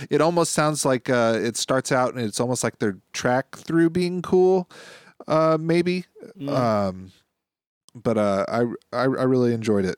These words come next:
Speaker 1: So, uh, yeah, uh, Lemon Jelly, that was, that was smooth and tasty. I like that one quite a bit. Uh, kind of a creature creation, exotica kind of flair to it.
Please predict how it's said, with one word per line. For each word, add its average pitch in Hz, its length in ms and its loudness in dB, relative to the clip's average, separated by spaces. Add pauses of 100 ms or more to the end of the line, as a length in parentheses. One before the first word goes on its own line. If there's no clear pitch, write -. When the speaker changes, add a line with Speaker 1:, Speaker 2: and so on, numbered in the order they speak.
Speaker 1:
So, 107 440 -4
uh, 107 300 -2 (440)
yeah, 127 440 0
uh, 123 320 2
Lemon 156 400 0
Jelly, 156 560 2 (120)
that 139 300 0
was, 143 420 0 (320)
that 170 140 -2
was 185 100 0
smooth 143 480 2
and 110 160 -2
tasty. 123 640 0
I 123 100 0
like 139 260 0
that 135 160 0
one 113 240 -6 (120)
quite 131 240 0
a 104 60 0
bit. 110 300 0 (100)
Uh, 107 400 0 (460)
kind 143 160 0
of 131 140 2
a 107 280 2 (140)
creature 147 480 0
creation, 127 1120 0
exotica 123 1040 0
kind 131 240 -2
of 120 80 -2
flair 120 420 0
to 117 300 0
it. 113 180 2